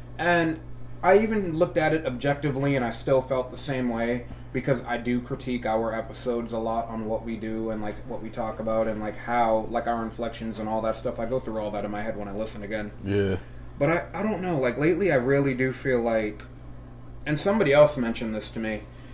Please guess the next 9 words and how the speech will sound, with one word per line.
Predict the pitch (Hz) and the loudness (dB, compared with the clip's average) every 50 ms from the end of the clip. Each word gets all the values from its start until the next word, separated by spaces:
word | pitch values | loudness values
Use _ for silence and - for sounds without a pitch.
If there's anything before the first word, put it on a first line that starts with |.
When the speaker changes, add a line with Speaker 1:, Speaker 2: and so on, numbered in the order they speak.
| - - - | -14 -8 -4
Speaker 1:
and | 135 139 147 | 0 2 2
it | |
was | 147 143 131 - | 4 2 2 2
how | - 160 156 156 | 2 4 4 4
they | 147 151 147 | 4 4 4
had | 156 147 123 | 2 2 2
described, | 127 123 - - - 139 139 135 135 127 127 117 117 117 - - - | 0 -2 -2 -2 2 2 4 4 6 4 4 2 0 -4 -10 -10 -6
you | 147 139 127 | -2 0 0
know, | 120 117 113 117 120 | 0 0 -2 -4 -6